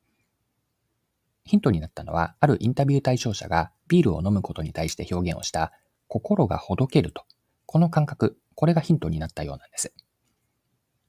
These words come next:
この発見から、朝の日の出であったり、夕方の日の入りなどの淡い瞬間を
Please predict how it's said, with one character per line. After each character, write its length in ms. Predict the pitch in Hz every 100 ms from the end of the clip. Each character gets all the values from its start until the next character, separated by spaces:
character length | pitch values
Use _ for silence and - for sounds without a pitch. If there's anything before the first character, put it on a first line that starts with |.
| _ _ _ _ _ _ _ _ _ _ _ -
こ 100 | 147
の 60 |
発 140 | 139 -
見 160 | 117
か 100 | 107
ら、 220 | 101 90 - _ _ _ -
朝 200 | 135 127
の 100 | 82
日 100 | 101
の 140 | 104
出 160 | 104 -
で 100 | 101
あ 60 |
っ 60 | -
た 100 | 82
り、 180 | 82 82
夕 180 | 107 135
方 200 | 143 135
の 120 | 131
日 160 | - 120
の 100 | 143
入 220 | 135 139
り 80 | 127
な 100 | 123
ど 160 | 85
の 180 | 82 85
淡 260 | - 104 131
い 60 | 131
瞬 180 | 123
間 240 | 117 104 101
を 160 | 90